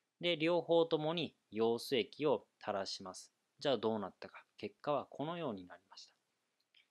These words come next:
A、そのままの方。B、煮沸した方。両方ともほとんどの部分が青紫色に変化した。つまり、でんぷんとヨウ素液が反応して青紫に変化してん。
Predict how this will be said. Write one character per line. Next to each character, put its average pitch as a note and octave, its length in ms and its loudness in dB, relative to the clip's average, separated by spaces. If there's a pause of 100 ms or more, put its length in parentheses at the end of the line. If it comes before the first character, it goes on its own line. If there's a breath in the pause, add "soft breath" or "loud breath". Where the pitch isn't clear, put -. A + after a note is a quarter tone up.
(300)
A、 A#2+ 320 2
そ - 240 -6
の E3 160 0
ま D#3 140 2
ま C#3+ 160 2
の C3 120 -2
方。 G#2 280 0 (1080)
B、 B2+ 380 -2
煮 - 300 -4
沸 B2+ 280 -4
し - 120 -2
た G#2+ 120 0
方。 - 220 -8 (440)
両 E3 200 0
方 F3 180 8
と E3 140 6
も D3+ 160 4
ほ - 180 0
と G3+ 240 2
ん F#3 80 0
ど D3 140 8
の A2+ 100 4
部 A2+ 140 2
分 G2 220 -2
が G#2 260 2 (100)
青 A2+ 260 6
紫 A2+ 580 0
色 A2 120 2
に A2 80 -4
変 A2 260 -8
化 F#2 140 -8
し - 100 -8
た。 - 100 -20 (600)
つ - 100 -8
ま D#3+ 140 2
り、 A2 240 0 (420)
で C#3 220 2
ん E3+ 140 -6 (120)
ぷ D#3+ 140 -2
ん D#3 140 -6
と D3+ 420 0
ヨ A2 320 2
ウ A#2+ 40 -4
素 D3 140 -2
液 G#2 200 -4
が F#2 80 -8
反 A2 320 0
応 G#2+ 160 -2
し - 80 -12
て - 300 -4
青 G#2 260 2
紫 A#2 520 -2
に F#2+ 100 -16
変 A2 260 -6
化 G2 160 -6
し - 100 -12
て - 100 -20
ん。 - 40 -20